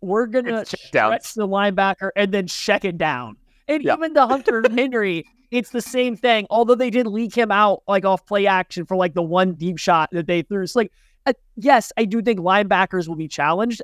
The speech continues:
Speaker 1: I just don't think it's anywhere close to the same way, 'cause, like, they're not putting stress by play design on linebackers <laughs> or by the dynamic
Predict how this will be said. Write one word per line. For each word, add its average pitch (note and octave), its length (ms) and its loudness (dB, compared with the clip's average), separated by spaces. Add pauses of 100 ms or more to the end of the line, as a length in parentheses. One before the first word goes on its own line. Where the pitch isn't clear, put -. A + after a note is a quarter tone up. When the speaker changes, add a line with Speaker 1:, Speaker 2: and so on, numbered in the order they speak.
Speaker 1:
I A#3 140 2
just A#3+ 160 -2
don't A3+ 180 0
think G3+ 220 0
it's - 260 -4
anywhere G3 340 2
close F3 360 -2
to G#3 80 -8
the F#3 60 0
same F3+ 280 -2
way, E3+ 220 2
'cause, G3 160 -2
like, F3+ 140 -4
they're G#3 120 2
not A3+ 320 2
putting G#3+ 240 -2
stress - 720 -2 (800)
by E3+ 220 4
play F#3 320 2
design D#3 340 -2
on C#3 100 -4
linebackers F3 800 -2 (140)
<laughs> - 160 -20
or A#3 360 4 (140)
by G3 160 4
the G3 80 2
dynamic F#3+ 720 0